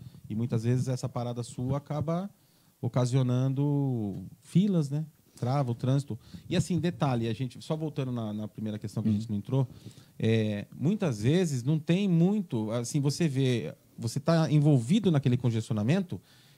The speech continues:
Speaker 1: e às vezes você acaba vendo um agente monitorando ali pra que não aconteça nada pior, às vezes a pessoa fica até brava, mas se você tira de um ponto, igual eu falei, você acaba jogando pra outro e outro, então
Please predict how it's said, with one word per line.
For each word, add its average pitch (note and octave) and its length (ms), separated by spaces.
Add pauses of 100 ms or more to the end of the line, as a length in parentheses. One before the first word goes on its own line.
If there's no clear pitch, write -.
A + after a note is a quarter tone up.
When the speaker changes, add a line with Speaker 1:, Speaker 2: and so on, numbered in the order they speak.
(100)
Speaker 1:
e C3+ 120
às C#3 140
vezes D#3 140
você D3 180
acaba C#3+ 240
vendo E3+ 240
um E3+ 60
agente C3 500 (880)
monitorando D3 680
ali B2+ 180
pra C3 180
que - 120
não B2+ 100
aconteça A#2 460
nada A2 220
pior, D#3+ 400 (280)
às G#2+ 80
vezes B2+ 80
a D3 100
pessoa D3 260
fica D#3 180
até F3 160
brava, D3 400
mas C#3 320 (920)
se - 140
você G#3 240
tira A#3 260
de F#3 80
um E3 80
ponto, G#3+ 260
igual G3 120
eu G3+ 60
falei, F3+ 200
você E3+ 160
acaba F3+ 240
jogando F#3 300
pra G#3 180
outro F#3 480
e E3+ 200
outro, G3 340
então G3+ 480